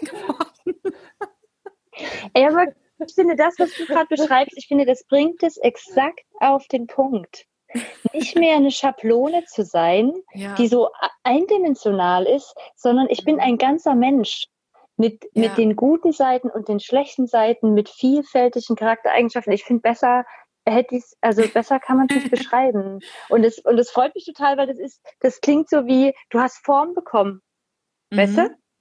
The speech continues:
Speaker 2: Also du hast so, du hast dich ausgedehnt in alle Richtungen, die man sich in diesem Leben eben auch ausdehnen darf als Mensch und nicht so halb verschwindend zu sein,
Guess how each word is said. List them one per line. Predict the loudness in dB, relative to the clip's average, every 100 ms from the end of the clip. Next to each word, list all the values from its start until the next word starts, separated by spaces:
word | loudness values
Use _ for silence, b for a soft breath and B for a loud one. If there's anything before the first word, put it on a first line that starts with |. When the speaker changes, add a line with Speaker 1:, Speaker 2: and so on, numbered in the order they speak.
| _ -4
Speaker 2:
Also | -4 -4
du | -4
hast | -4 -4
so, | -2 0
du | 0
hast | -2
dich | -4 0
ausgedehnt | 0 0 0 2 2 2
in |
alle | 2 0 0
Richtungen, | -4 -6 -8 -6 -6
die | -4 -2
man | -2
sich | -4 -6
in | -4
diesem | -2 -2
Leben | 2 4 4
eben | 2 2 2
auch | 0 2
ausdehnen | 0 0 0 2
darf | 2 2 2
als | -2 -2
Mensch | -6 -4 -4
und | 0
nicht | 0 -2 -10 _ _ _
so | 0
halb | 0 -2 -4
verschwindend | -12 -4 -2 -2 -4 -8
zu | -8 -4
sein, | 0 2 0 -4